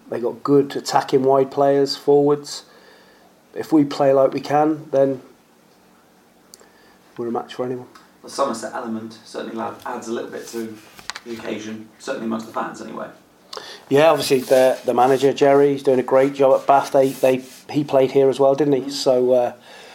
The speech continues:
Speaker 1: yeah, there's a lot of, there's a lot of rivalry in that, in this game, and, um, but listen, at three o'clock it's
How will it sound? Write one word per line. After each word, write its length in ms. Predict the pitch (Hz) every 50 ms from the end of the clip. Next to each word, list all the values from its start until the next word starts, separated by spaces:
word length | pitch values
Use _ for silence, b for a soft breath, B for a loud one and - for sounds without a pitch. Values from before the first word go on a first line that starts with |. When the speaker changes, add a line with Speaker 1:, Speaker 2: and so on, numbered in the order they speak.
| B B B B B B B B B B -
Speaker 1:
yeah, 200 | 160 175 190 170
there's 180 | 135 127 113
a 60 | 135 135
lot 180 | 135 131 -
of, 480 | 117 123 - - - - - - - -
there's 160 | - 127 120
a 40 | 127
lot 120 | 127 - -
of 80 | 117
rivalry 500 | 127 127 131 135 131 127 131 135 135 131
in 120 | 131 131 131
that, 160 | 135 131 -
in 160 | 139 131 131
this 160 | 123 - -
game, 400 | - 147 139 151 165 170 170 - - -
and, 380 | 127 127 123 120 120 117 - -
um, 380 | 127 127 123 120 123 127 120 - - _ _
but 120 | 117 127 127
listen, 480 | 147 143 - 147 120 110 104 131 143 - -
at 180 | 127 117 -
three 200 | - - 147 135
o'clock 400 | 131 131 - 139 135 139 135 - -
it's 540 | 127 117 - - - - - - - -